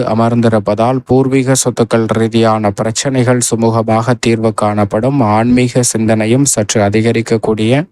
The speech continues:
ஒரு சிறப்பான தருணமாக அமைவதற்கான யோகம் இந்த தருணத்தில் நிச்சயமாக உண்டு. உடல்நலம் சார்ந்த விஷயங்களில் மட்டும் ராசியின் அதிபதியான சுக்கிரன் அஷ்டமத்தில் இருப்பதால், சற்று விழிப்புணர்வுடன் செயல்பட வேண்டும். மற்றபடி, பெருவாரியான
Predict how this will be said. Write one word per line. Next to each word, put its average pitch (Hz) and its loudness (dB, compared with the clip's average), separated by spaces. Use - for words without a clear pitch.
ஒரு 135 0
சிறப்பான 151 0
தருணமாக 127 0
அமைவதற்கான 117 0
யோகம் 117 2
இந்த 110 2
தருணத்தில் 110 0
நிச்சயமாக 104 0
உண்டு. 107 2
உடல்நலம் 123 2
சார்ந்த 117 0
விஷயங்களில் 107 0
மட்டும் 120 0
ராசியின் 117 0
அதிபதியான 110 2
சுக்கிரன் 123 0
அஷ்டமத்தில் 117 0
இருப்பதால், 107 0
சற்று 131 -2
விழிப்புணர்வுடன் 113 2
செயல்பட 104 0
வேண்டும். 104 0
மற்றபடி, 147 0
பெருவாரியான 143 2